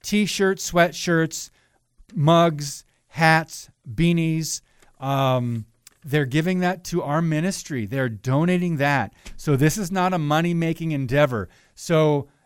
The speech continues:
uh, thank you for spending a few extra dollars, and, and they're using quality vendors. So the shirts, and, and I, I ordered a couple, and the mug, I'll, uh, hopefully get, get 'em and take a picture of 'em when I get 'em and say, "Yes,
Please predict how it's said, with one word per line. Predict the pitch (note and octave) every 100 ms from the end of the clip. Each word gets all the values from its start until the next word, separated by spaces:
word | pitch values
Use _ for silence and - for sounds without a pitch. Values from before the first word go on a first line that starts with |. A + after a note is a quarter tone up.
| _
uh, | D3 C#3
thank | - F#3 F#3+ A3
you | G#3+ G#3
for | E3 D3+
spending | - F#3 F#3 F#3+
a | D3+
few | - F3 E3
extra | F3 - A#3+
dollars, | G#3 F3 D#3+ F#3 G#3 - _ _ _ _
and, | E3 D#3
and | D#3+ D3
they're | D3+
using | D#3+ D#3 F3 D3+ C#3
quality | - D#3+ D#3+ E3 F3 F#3+ G3 _ _ _
vendors. | D3 E3+ E3 C3 C#3+ D3
So | D#3+ C#3+
the | C3
shirts, | B2 - D#3 E3 D3+
and, | C#3 -
and | D3 C3+
I, | D3+ D#3
I |
ordered | E3+ D#3 D3+
a | D#3
couple, | G#3+ E3 E3
and | C3
the | B2+
mug, | C#3 D#3+ D3 _ - _ _
I'll, | C#3 D3 D3
uh, | C#3 B2
hopefully | D3 D#3
get, | C3 D3 D3 C#3
get | C#3
'em | C#3
and | C3
take | B2
a | G#2+
picture | C3 -
of | B2+ A#2+
'em |
when | A#2+
I | A#2+
get | A2 B2
'em | B2
and | A2
say, | A#2
"Yes, | B2+ B2 F#2+ -